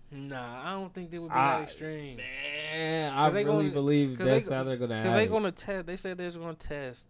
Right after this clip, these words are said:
Speaker 1: the players before games and all that bullshit.
Speaker 2: Oh,
Speaker 1: And
Speaker 2: God.
Speaker 1: so they said that, like, they, like, I, I read in a little thing yesterday that Ohio State is planning on still doing games, but instead of letting the whole stadium fill up like they usually do, like, I think Ohio State Stadium holds, like, up to a hundred thousand people or something like that. I might be wrong,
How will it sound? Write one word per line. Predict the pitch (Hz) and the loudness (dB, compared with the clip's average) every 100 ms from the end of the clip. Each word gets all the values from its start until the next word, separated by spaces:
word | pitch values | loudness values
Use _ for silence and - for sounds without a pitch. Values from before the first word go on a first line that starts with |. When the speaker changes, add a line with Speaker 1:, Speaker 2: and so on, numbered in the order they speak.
| _ | _
Speaker 1:
the | 113 | -14
players | - 113 117 113 | -10 -6 -6 -6
before | 117 - 104 107 | -8 -12 -12 -12
games | 107 101 107 107 107 107 | -12 -12 -10 -8 -8 -8
and | 110 | -8
all | 107 107 | -8 -8
that | 107 98 | -8 -6
bullshit. | 98 107 - 107 101 - - | -6 -8 -12 -14 -14 -18 -20
Speaker 2:
Oh, | - - - - - | -20 -20 -20 -20 -16
Speaker 1:
And | 131 | -12
Speaker 2:
God. | 131 | -10
Speaker 1:
so | - 131 131 123 110 - _ - | -8 -6 -6 -6 -8 -16 _ -10
they | 143 | -6
said | - 147 135 | -4 -4 -4
that, | 123 | -6
like, | 120 | -8
they, | 113 | -8
like, | 127 127 | -8 -4
I, | 143 | -2
I | 151 139 | -2 0
read | 156 151 | 0 0
in | 147 139 | -2 -6
a | |
little | 135 127 110 | -6 -6 -8
thing | - 143 135 120 | -10 -8 -8 -10
yesterday | 113 135 - 127 120 | -8 -8 -8 -6 -6
that | 117 | -4
Ohio | 113 135 127 117 | -4 -6 -4 -8
State | - 123 127 113 | -8 -8 -8 -12
is | 113 | -16
planning | - 131 123 117 120 | -14 -10 -8 -8 -8
on | 117 113 107 107 101 _ | -6 -8 -8 -12 -16 _
still | - - 139 139 | -16 -2 -2 0
doing | 131 123 120 | 0 -2 -2
games, | 127 139 143 147 - - - - - | -2 -2 -4 -6 -10 -18 -20 -20 -16
but | - 120 | -6 -4
instead | 113 - 139 131 | -4 -2 0 2
of | 123 | 0
letting | 127 117 113 104 | -2 -4 -10 -12
the | 101 | -10
whole | 110 123 117 | -2 0 -2
stadium | - 120 120 | -4 -4 -6
fill | - 123 | -6 -4
up | 120 | -4
like | 117 | -6
they | 110 | -6
usually | 117 120 | -8 -6
do, | 120 | -8
like, | 113 113 | -8 -10
I | 127 | -10
think | 135 | -10
Ohio | 113 120 120 | -10 -10 -10
State | 123 117 | -12 -14
Stadium | - 120 113 | -10 -10 -10
holds, | 113 120 117 | -10 -8 -8
like, | 113 | -12
up | 110 - | -14 -14
to | |
a | 104 | -12
hundred | 107 107 | -12 -12
thousand | 107 107 101 | -12 -14 -12
people | 117 107 | -14 -12
or | 107 | -14
something | 120 113 | -12 -12
like | 110 110 | -14 -14
that. | 107 101 | -14 -12
I | 110 | -12
might | 107 107 110 | -10 -10 -8
be | 113 | -6
wrong, | - 117 - 117 | -4 -4 -4 -6